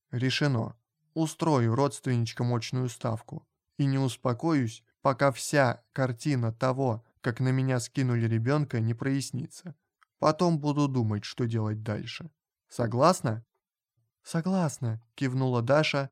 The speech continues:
начав ловко переодевать Булочку. Ворковала с ней и даже не смотрела на меня. Забыла на какое-то время, что я рядом,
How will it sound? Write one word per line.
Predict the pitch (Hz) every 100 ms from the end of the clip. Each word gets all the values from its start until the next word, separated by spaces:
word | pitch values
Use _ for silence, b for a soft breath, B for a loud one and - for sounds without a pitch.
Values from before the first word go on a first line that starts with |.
| -
начав | 135 127 151 165 - -
ловко | 143 151 -
переодевать | 120 135 127 123 120 120 120
Булочку. | 117 120 113 110 - 147 156 _ _ _ -
Ворковала | 135 131 135 120 139 156 143
с | -
ней | 139 135
и | - 139
даже | 127 143 135
не | 135
смотрела | 123 135 127 123 113 113
на | 107
меня. | 110 110 110 -
Забыла | 131 151 151 139 123
на | 113
какое-то | 113 123 117 120
время, | 131 143 120
что | 113 123
я | 117 117
рядом, | 147 156 117 120